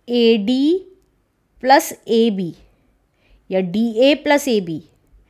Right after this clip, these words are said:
डीए प्लस एबी ग्रेटर है किससे? बीडी से, राइट? सेम रीज़न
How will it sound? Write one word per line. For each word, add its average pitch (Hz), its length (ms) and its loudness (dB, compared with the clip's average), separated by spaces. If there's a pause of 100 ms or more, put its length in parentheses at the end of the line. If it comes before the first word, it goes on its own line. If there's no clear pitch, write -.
(560)
डीए 202 720 -2 (1800)
प्लस 190 320 -2 (160)
एबी 202 580 -2 (520)
ग्रेटर 226 760 2
है 196 520 -4
किससे? 254 500 -2
बीडी 180 640 -6
से, - 260 -10 (1040)
राइट? 247 340 0 (500)
सेम 269 420 4
रीज़न 269 500 2